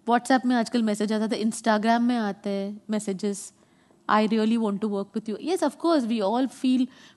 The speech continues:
we want to, uh, we we want to work with that person is because we feel that we can learn something from him or her। पर एक तरीका होता है, you prove yourself that why do you want to work with me? And why would you, what, what is there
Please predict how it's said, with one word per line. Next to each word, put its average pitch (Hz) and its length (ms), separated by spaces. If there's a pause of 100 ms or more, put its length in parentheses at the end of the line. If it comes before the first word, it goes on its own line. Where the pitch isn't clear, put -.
(220)
we 240 260
want 226 300
to, 262 280 (160)
uh, 208 200
we 254 240 (680)
we 262 160
want 240 380
to 359 80
work 269 240
with 277 100
that 262 180
person 247 240
is 247 120
because 226 300
we 233 100
feel 240 320
that 226 140
we 208 100
can 214 200
learn 202 240
something 202 360
from 196 180
him 180 160
or 175 140
her। 156 200 (460)
पर 269 80
एक 359 160
तरीका 233 380
होता 202 300
है, 254 140 (280)
you 311 160
prove 359 380
yourself 359 320
that 285 180
why 220 240
do 302 80
you 277 100
want 208 240
to 208 60
work 170 240
with 180 140
me? 175 180 (480)
And 214 460
why 240 480
would 240 220
you, 262 320 (200)
what, 254 380
what 254 240
is 294 160
there 240 280